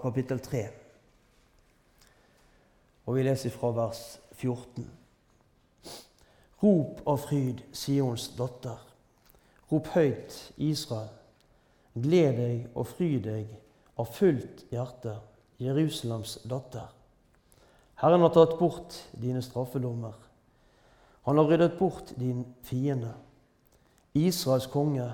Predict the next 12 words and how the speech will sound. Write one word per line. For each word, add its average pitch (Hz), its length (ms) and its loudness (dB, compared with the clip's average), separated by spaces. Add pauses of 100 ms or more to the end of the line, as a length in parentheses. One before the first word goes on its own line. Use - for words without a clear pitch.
(180)
Herren, 131 460 -2 (640)
er 123 200 -2
i 131 60 0
din 127 400 0 (100)
midte. 123 400 -8 (1040)
Du 123 100 -4
skal 156 240 4
ikke 147 240 2
mer 135 480 0
se 143 320 -2 (100)
noe 120 300 -4
ondt. - 320 -14